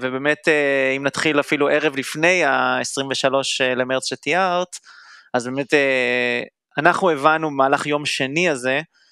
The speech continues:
שהעשרים ושתיים למרץ, ש-, שיש איזושהי נכונות ורצון ל-, להכניס את מאנדיי, לנסות לעשות סדר קצת בתוך ה-, הבלגן הזה שאני אתאר אותו עוד רגע. אה, יום שני בעשר בלילה, אני מקבל טלפון,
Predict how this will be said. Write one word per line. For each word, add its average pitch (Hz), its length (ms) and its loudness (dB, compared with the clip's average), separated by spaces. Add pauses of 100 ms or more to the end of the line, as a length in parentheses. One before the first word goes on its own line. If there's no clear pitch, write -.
(140)
שהעשרים 120 880 -2
ושתיים 160 420 0
למרץ, 127 580 -2
ש-, - 140 -6 (460)
שיש 147 320 0
איזושהי 147 360 -2
נכונות 143 640 0
ורצון 131 580 0
ל-, 127 320 0 (280)
להכניס 135 400 -2
את 127 100 -6
מאנדיי, 135 320 2
לנסות 127 380 -4
לעשות 123 260 -4
סדר 156 400 0
קצת 175 400 0
בתוך 127 340 -4
ה-, 117 280 0 (560)
הבלגן 131 1000 2
הזה 131 200 0
שאני 123 280 -2
אתאר 120 280 0
אותו 123 220 -4
עוד 117 160 -4
רגע. 156 320 -2 (540)
אה, 120 800 -2
יום 147 200 -2
שני 156 360 -2
בעשר 143 500 0
בלילה, 151 640 2
אני 139 100 -4
מקבל 131 300 0
טלפון, 165 640 0